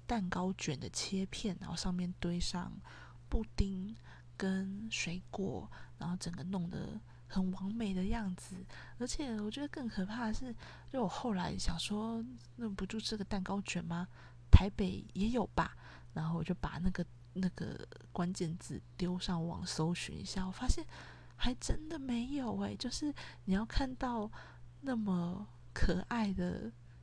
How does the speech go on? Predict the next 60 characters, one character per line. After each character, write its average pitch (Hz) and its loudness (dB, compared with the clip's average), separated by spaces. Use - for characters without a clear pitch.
蛋 226 0
糕 202 -2
卷， 185 -6
然 170 0
后 190 2
跟 202 2
布 - 4
丁， 185 6
然 180 -4
后 185 0
跟 202 0
水 - -2
果 - -6
摆 - -4
在 196 12
一 190 4
起， - -2
你 254 2
好 196 8
像 233 4
真 262 8
的 262 4
只 - -2
能 165 2
去 - -2
那 233 -2
个 202 2
地 190 2
方 175 0
吃 - -2
欸， - 0
我 - -2
觉 - -4
得 - -6
太 196 12
好 175 -2
笑 - -2
了。 - -4
我 175 2
再 220 6
把 175 -4
照 202 -4
片 185 -2
放 180 -4
上 180 -4
来 165 -2
去 - -6
给 - -8
大 - -6
家 180 -4
看， - 6
我 180 -2
觉 202 -2
得， 208 -2
呃， 185 2
那 277 -2
个 262 0
地 262 -2
方 254 -4
好 - -4